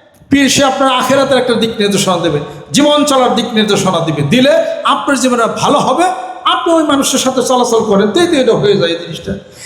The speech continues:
আপনি কেন পীরের পায়ে সেজদা দিবেন? আপনি কেন পীরের নামে গরু, গরু ছাগল বেরিয়ে দিয়া গান বাজনা শুরু করবেন? এটা আপনি কেন করবেন? আপনি করেন না ওটা। কোরআন সুন্নাহর বিধান মতো পৌরাণিক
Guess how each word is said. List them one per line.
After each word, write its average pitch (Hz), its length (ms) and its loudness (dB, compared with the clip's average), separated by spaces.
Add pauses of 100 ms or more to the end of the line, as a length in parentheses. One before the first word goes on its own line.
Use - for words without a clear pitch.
(160)
আপনি 269 320 0
কেন 294 240 2 (100)
পীরের 302 280 4
পায়ে 269 240 2
সেজদা 262 340 2
দিবেন? 233 360 2
আপনি 254 280 0
কেন 262 280 0
পীরের 294 200 4
নামে 262 360 4
গরু, 247 560 2 (140)
গরু 269 200 4
ছাগল 247 340 0
বেরিয়ে 254 240 2
দিয়া 226 300 0 (320)
গান 254 200 2
বাজনা 269 240 2
শুরু 254 260 2
করবেন? 226 240 2
এটা 320 180 2
আপনি 359 200 0
কেন 269 260 0
করবেন? 208 260 -2
আপনি 302 140 -6
করেন 381 280 -2
না 349 100 -4
ওটা। - 220 -6 (440)
কোরআন 339 380 2
সুন্নাহর 320 360 0
বিধান 269 340 0
মতো 233 480 -2 (340)
পৌরাণিক 302 460 2